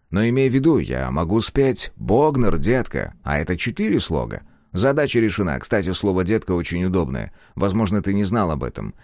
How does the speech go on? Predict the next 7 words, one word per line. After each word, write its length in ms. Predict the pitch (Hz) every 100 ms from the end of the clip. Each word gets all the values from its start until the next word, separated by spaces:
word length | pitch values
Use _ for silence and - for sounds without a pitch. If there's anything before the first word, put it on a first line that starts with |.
| -
Это 180 | 76 90
секретное 600 | 104 98 120 117 98 87
оружие 380 | 113 101 90
поэта-песенника, 1000 | 80 87 87 85 - 110 92 76 58 -
детка 440 | 64 85 123 - 92
или 160 | 82 82
малышка, 600 | 87 92 104 - -